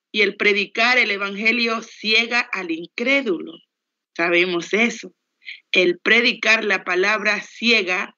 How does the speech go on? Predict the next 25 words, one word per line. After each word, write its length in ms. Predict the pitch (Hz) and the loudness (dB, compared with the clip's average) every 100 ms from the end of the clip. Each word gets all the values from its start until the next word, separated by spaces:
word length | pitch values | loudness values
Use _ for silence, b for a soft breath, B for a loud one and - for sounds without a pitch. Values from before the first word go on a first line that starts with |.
| _ | _
al 320 | 190 175 160 | -2 0 -4
que 220 | - 180 | -2 -2
no 400 | 170 175 226 262 _ | -2 -2 -2 -2 _
cree. 560 | - 175 165 165 160 - _ _ _ _ _ _ _ _ B _ | -2 0 2 -2 -6 -18 _ _ _ _ _ _ _ _ B _
Diecisiete. 960 | 175 190 - 170 - 190 170 - 180 _ B B B _ | 2 2 0 -6 2 2 2 -6 -14 _ B B B _
Pero 340 | 196 196 185 - | 2 4 0 -2
observen 640 | 185 - 226 233 254 240 | -6 -2 0 2 2 2
la 100 | 190 | 0
señal 580 | 185 185 175 190 220 220 | -2 -4 0 2 2 -2
que 260 | 196 185 202 | -2 -2 -4
ese 360 | 196 208 185 | -8 -2 2
ángel 460 | 190 226 202 180 147 | 2 0 -2 -6 -4
hizo 560 | 247 320 - 190 160 - | 0 0 0 -6 -8 -6
allá 580 | - 175 170 156 202 247 | -4 -4 -6 -4 0 0
a 200 | - 202 | 0 -2
la 160 | 180 | 0
iglesia 460 | 175 160 240 294 220 | -2 0 0 2 2
elegida. 560 | 180 170 175 156 160 - _ _ _ _ _ | 0 0 -4 -4 -6 -14 _ _ _ _ _
Él 300 | - 240 311 | 2 2 2
tenía 460 | 302 254 254 277 294 | 0 2 2 2 0
su 180 | 285 233 | -4 -6
espalda 580 | 185 _ 226 240 247 | -6 _ 0 0 -2
hacia 380 | 254 208 202 202 | -4 -6 -6 -6
la 180 | 190 185 | -4 -4
tienda 520 | 269 277 208 196 226 | 0 0 0 -2 -4